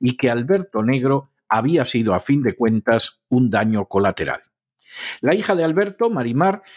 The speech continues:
respondió al sacerdote que la culpable de que su padre estuviera muerto era eta, porque el que mata es el que coloca la bomba. A continuación, echó de la casa al clérigo católico,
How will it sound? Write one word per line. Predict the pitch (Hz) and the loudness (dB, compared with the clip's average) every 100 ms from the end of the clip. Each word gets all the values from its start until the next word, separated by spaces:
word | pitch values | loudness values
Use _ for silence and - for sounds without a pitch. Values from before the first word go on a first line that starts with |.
| - | -8
respondió | 117 135 - 151 196 | 0 0 0 -2 0
al | 233 190 | 0 0
sacerdote | 170 147 156 185 196 196 - | -2 0 0 0 0 -2 -2
que | 120 | 0
la | 120 | 0
culpable | - 131 135 147 214 208 180 | 0 0 0 -2 -2 0 0
de | 151 | 0
que | 131 | -2
su | 127 107 | -2 0
padre | 160 160 147 | 0 2 0
estuviera | 139 - 113 151 139 | -2 -2 0 2 2
muerto | 143 143 139 127 | 0 -2 -2 0
era | 120 | 2
eta, | 156 151 - - _ _ _ | 0 -2 -10 -16 _ _ _
porque | 127 117 - 113 | 0 0 0 0
el | 113 | 0
que | - 113 | 0 2
mata | 180 - 143 147 - | 2 0 -2 -2 -2
es | 143 139 | -2 0
el | 135 104 | 0 0
que | 107 | -2
coloca | 95 98 127 127 92 | -2 0 2 0 -2
la | 87 | -4
bomba. | 82 65 _ - _ _ _ _ - - | -4 -8 _ -20 _ _ _ _ -6 -4
A | |
continuación, | 143 127 143 147 139 202 226 247 - | -2 0 0 0 0 0 0 -2 -4
echó | 117 110 - - 185 | 0 0 0 0 2
de | 156 | 2
la | 120 110 | -2 0
casa | 156 143 131 | -2 2 0
al | 110 - | 0 0
clérigo | 143 151 127 120 | 0 2 0 0
católico, | 117 - 170 170 165 180 | -2 0 0 0 0 -2